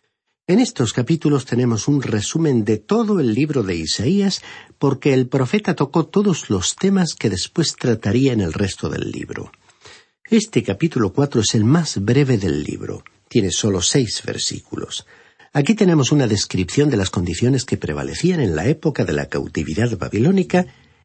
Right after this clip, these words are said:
y también de las mismas condiciones que estarán presentes durante el período de la gran tribulación, inmediatamente antes del establecimiento del reino mesiánico.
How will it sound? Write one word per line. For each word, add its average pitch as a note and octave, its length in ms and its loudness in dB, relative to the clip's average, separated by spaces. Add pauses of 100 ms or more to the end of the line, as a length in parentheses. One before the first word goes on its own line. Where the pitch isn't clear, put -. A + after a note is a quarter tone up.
(220)
y C#3+ 80 4
también D3 460 2
de F3+ 80 2
las C#3+ 220 2
mismas F#3+ 460 2
condiciones B2 680 2
que - 100 -4
estarán A#2 380 0
presentes A#2+ 640 0
durante D#2+ 380 -4
el C#2+ 140 -6
período C3+ 500 2
de A#2 80 0
la D2 120 -2
gran A2 300 2
tribulación, G#2 760 0 (440)
inmediatamente A#2 880 2
antes C#3 380 0
del F2 120 0
establecimiento E2 880 -2
del D2 160 -4
reino E2+ 320 -4
mesiánico. - 720 -10